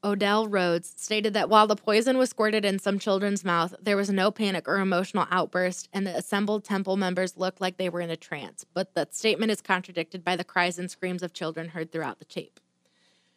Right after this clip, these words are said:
Jones was found dead lying next to his chair between two other bodies, his head cushioned by a pillow. His death was caused by a gunshot wound to his left temple,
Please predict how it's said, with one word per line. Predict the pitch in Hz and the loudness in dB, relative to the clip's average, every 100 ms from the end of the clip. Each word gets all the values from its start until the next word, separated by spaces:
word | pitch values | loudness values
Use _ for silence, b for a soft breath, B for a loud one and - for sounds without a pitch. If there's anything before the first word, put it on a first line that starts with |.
| _ | _
Jones | - 220 233 | 2 4 4
was | 240 - | 0 2
found | 208 214 214 185 | 4 4 2 0
dead | 196 190 - | 0 0 2
lying | 180 190 190 | 2 2 -2
next | 170 - | -4 -6
to | 196 | -6
his | 185 | -6
chair | - 180 | -2 -2
between | 175 - 190 185 | -2 -6 -6 -4
two | 220 220 | 0 0
other | 185 180 | 0 0
bodies, | 165 160 165 165 - | 0 0 -2 -6 -10
his | 180 190 | -10 -8
head | 175 196 | -6 -6
cushioned | - 196 190 185 | -4 -4 -4 -2
by | 170 | -2
a | 170 | -2
pillow. | 160 170 160 117 - _ _ _ _ | -4 -4 -4 -6 -12 _ _ _ _
His | 226 214 | 0 2
death | 185 202 220 | 2 0 -2
was | - | -2
caused | 196 175 180 | 0 0 0
by | 185 | -2
a | 175 | 0
gunshot | 165 185 196 185 | -4 2 4 4
wound | 185 180 185 | 2 -2 -2
to | 196 | -2
his | 170 175 | -2 0
left | 170 190 | -2 -2
temple, | - 170 170 165 | -2 -2 -2 -4